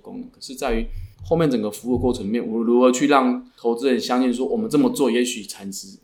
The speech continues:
市场你们感受不到，但是其实对后面的运营来讲，未来来讲是个很重要的。那第二就是，当然的确，因为在对股东或者对投资人的 pitch 会，当然会有不同的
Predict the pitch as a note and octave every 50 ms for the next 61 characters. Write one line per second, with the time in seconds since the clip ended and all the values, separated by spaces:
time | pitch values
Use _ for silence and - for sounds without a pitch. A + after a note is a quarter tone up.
0 | _ _ - - - D3+ C3 A#2 G#2+ A2+ A2+ A2+ A2+ A#2 A2+ - D3+ B2+ - C3+
1 | B2+ B2+ D3 D3+ D#3 - - B2 A#2 - C#3+ C3+ - - D3 C3+ C3+ C#3 B2+ A2+
2 | A2+ - - C#3+ C#3+ B2 G#2+ G2+ G2 G2+ - G#2 - - E3 E3 D3 A#2+ A2 G#2
3 | G#2+ - G2+ G2+ - A#2+ - - - F#2+ G2 - - B2 G#2 G2+ G#2 G#2+ G#2 -
4 | F#2 F#2 - - _ _ _ _ _ _ - D#3+ D3+ - - E3+ E3+ E3 D#3+ D#3+
5 | E3 D#3 - D#3+ D3+ C#3+ C3+ - - _ _ _ _ _ _ - F#3+ F#3 D#3 D3+
6 | D3 F3+ F3 F3+ F3+ F#3 F3+ F3 F3+ G3+ F3+ F3+ F3+ - - - _ - - D#3+
7 | - A#2 G#2+ A2+ C3 C3+ C#3 C#3 D3+ D3+ A#2+ - C#3+ C#3 - A#2+ A2+ A2 B2+ A#2+
8 | A2+ A2 A2 A2+ - - B2+ - A#2 G#2+ A#2+ B2+ A#2+ A#2 A2 - - - C3 B2
9 | A#2 B2+ A#3+ A3 - - - A#3 - G#2 G#2